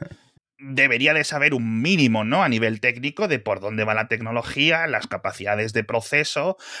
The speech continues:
las capacidades de los sensores y ver que las cosas no son lo que son.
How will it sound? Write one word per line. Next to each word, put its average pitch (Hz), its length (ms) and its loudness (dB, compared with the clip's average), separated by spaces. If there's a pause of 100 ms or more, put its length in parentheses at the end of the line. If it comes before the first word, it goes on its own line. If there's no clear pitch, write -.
(100)
las 98 220 -4
capacidades 95 600 -2
de 110 80 -4
los 110 140 0
sensores 131 680 2
y 101 100 -4
ver 101 280 0
que 131 180 2
las 117 160 2
cosas 113 300 0
no 139 80 0
son 139 160 0
lo 87 100 -4
que 90 100 -14
son. 120 300 2